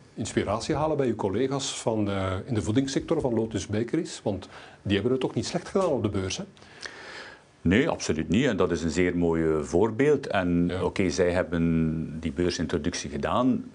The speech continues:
Speaker 2: zoveel jaren geleden
Speaker 1: Ja.
Speaker 2: voor een bepaalde doelstelling. Elke familie moet dat voor zichzelf uitmaken waarom hij dat doet. Mooi verhaal.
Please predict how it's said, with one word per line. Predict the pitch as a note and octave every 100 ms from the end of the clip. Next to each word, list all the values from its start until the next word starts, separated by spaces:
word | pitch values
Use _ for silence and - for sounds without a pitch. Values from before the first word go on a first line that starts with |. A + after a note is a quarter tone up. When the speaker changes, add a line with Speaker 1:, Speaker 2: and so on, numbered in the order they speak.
| - -
Speaker 2:
zoveel | E2+ F#2 F2 E2
jaren | E2+ E2 D#2+
geleden | E2 F2 F2+
Speaker 1:
Ja. |
Speaker 2:
voor | E2 E2
een |
bepaalde | D#2 D#2 E2 D#2 C#2+
doelstelling. | F#2+ F#2+ - A2 A#2 - -
Elke | - G2+ F#2+ - E2+
familie | - F2 F#2+ F2+ E2 - - - -
moet | F2+ F2
dat | F2
voor | -
zichzelf | E2+ - G2+ F2+ E2
uitmaken | F#2 G2+ A2 A#2 - A2+ G2+ F2
waarom | F2+ F#2 F#2
hij | E2 E2+
dat | D#2+ D2 -
doet. | C#2+ G#2 C#3 - - - - -
Mooi | F#2 F2+
verhaal. | - D2 F2+ B2+